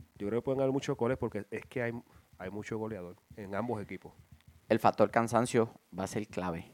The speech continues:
Speaker 1: Sí.
Speaker 2: a la hora de ahora recuperar la pelota y de, de la calidad de juego. Cuando tú estás cansado, es bien difícil ser fino a la hora de definir, a la hora de las entregas de la pelota.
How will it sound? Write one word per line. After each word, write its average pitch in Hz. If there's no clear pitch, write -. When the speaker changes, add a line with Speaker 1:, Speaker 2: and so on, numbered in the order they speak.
Speaker 1:
Sí. 113
Speaker 2:
a 104
la 92
hora 87
de 87
ahora 90
recuperar 92
la 98
pelota 107
y 98
de, 92
de 104
la 90
calidad 92
de 104
juego. 101
Cuando 90
tú 101
estás -
cansado, 104
es 92
bien 101
difícil 110
ser 98
fino 107
a -
la 92
hora 98
de 104
definir, 101
a 92
la 87
hora 90
de 95
las 104
entregas 92
de 90
la 87
pelota. 90